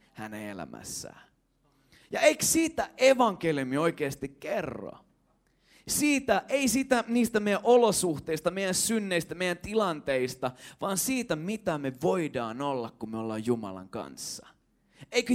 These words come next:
Jeesus näe meidät niin? Ei meidän mokia, vaan niitä. Tiedät sä, mitä sä voit olla mun kanssa? Ja tota toi nainen saa kokea. Mä muistan, kun mä omakohtaisesti, ö, oikeasti ymmärsin ja koin tän saman.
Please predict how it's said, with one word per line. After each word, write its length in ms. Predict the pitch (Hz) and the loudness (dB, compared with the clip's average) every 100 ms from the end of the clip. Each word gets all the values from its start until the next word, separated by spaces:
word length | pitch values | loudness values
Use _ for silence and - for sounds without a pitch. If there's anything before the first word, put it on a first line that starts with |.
| 196 | 6
Jeesus 560 | 285 254 208 175 - | 6 6 2 0 -2
näe 320 | 202 233 196 160 | -2 -2 -2 -2
meidät 480 | 156 151 143 139 | -2 -2 -2 -6
niin? 600 | 160 180 175 117 - - _ _ _ - | -8 -6 -6 -6 -10 -18 _ _ _ -2
Ei 180 | 226 262 | 4 4
meidän 300 | 240 220 202 | 4 2 2
mokia, 560 | 196 233 226 - 160 139 | 2 2 0 -2 0 2
vaan 240 | 135 143 | 0 -2
niitä. 240 | 180 165 143 | -4 -4 -6
Tiedät 440 | - 220 185 - | -4 -2 -2 -4
sä, 200 | - 143 - - | -6 -6 -10 -8
mitä 200 | 196 175 | -6 -6
sä 160 | 156 135 | -6 -4
voit 300 | 131 135 - | -4 -4 0
olla 340 | 170 160 127 110 | 2 2 0 -4
mun 260 | 117 113 | -8 -8
kanssa? 640 | 120 117 101 - - - - _ _ _ _ _ _ _ | -10 -12 -14 -12 -10 -12 -16 _ _ _ _ _ _ _
Ja 100 | 185 | 2
tota 280 | 233 262 208 | 4 4 2
toi 220 | 180 160 | 0 0
nainen 460 | 170 185 165 139 131 | 0 -2 -4 -6 -8
saa 240 | 135 120 | -6 -6
kokea. 420 | - 160 156 123 | -2 -2 -2 -4
Mä 80 | 135 | -2
muistan, 380 | 214 302 - 220 | -2 -2 -2 0
kun 120 | 196 | 2
mä 140 | 196 175 - - - - | 2 0 -6 -18 -4 6
omakohtaisesti, 1400 | 269 254 202 - 262 254 214 - 151 127 127 - 139 139 - - | 8 8 4 6 8 8 2 -2 -2 -2 -6 -6 -6 -6 -10 0
ö, 440 | 147 135 139 - - _ | 4 4 4 -2 -20 _
oikeasti 680 | 220 254 220 175 156 - 160 | 8 8 8 2 2 2 4
ymmärsin 500 | 220 214 190 156 143 | 8 8 8 0 2
ja 60 | 143 | 0
koin 400 | 143 233 196 160 | 8 8 8 2
tän 180 | 135 131 | -4 -2
saman. 520 | - 180 147 98 | 2 2 2 -4